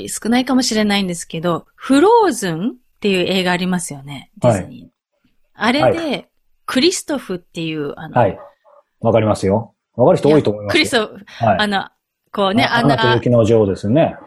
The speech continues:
Speaker 1: アナの恋人のクリストフ役をやった人に会いたいです。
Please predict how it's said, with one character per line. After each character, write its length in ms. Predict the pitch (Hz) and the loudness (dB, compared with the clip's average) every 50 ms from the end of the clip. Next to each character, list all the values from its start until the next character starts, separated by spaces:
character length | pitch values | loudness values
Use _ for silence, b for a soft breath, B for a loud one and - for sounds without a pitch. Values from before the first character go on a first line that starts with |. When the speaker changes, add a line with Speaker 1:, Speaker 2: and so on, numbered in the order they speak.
| _ _ _ _ _ - - _ | _ _ _ _ _ -20 -10 _
Speaker 1:
ア 140 | - 262 302 | -2 -2 0
ナ 140 | 302 285 262 | 0 0 0
の 320 | 254 262 269 285 285 254 | 0 0 0 0 -2 -2
恋 260 | 247 - 240 226 226 | -2 0 0 0 0
人 240 | 208 226 220 - 220 | 0 -2 -2 -2 -2
の 120 | 214 208 | -2 -2
ク 160 | 208 - - 269 | -2 -2 -2 -2
リ 80 | 285 | -2
ス 80 | - - | -2 -4
ト 140 | - 294 262 | -4 -6 -6
フ 360 | - 277 262 233 214 254 247 | -4 -2 0 0 2 2 2
役 380 | 247 247 247 247 - 247 233 | 0 -2 -2 -4 -4 -2 0
を 60 | 226 214 | 0 2
や 140 | 214 208 | 0 0
っ 80 | 208 208 _ _ _ | -2 -4 _ _ _
た 200 | - 190 190 190 | -4 -2 -2 -2
人 260 | 190 - - - 233 | -4 -4 -2 0 0
に 100 | 220 202 | 0 0
会 100 | 160 160 | -2 -6
い 20 | - | -10
た 140 | - - - | -14 -16 -18
い 100 | - - | -18 -20
で 80 | - | -20
す。 160 | - - - | -20 -20 -20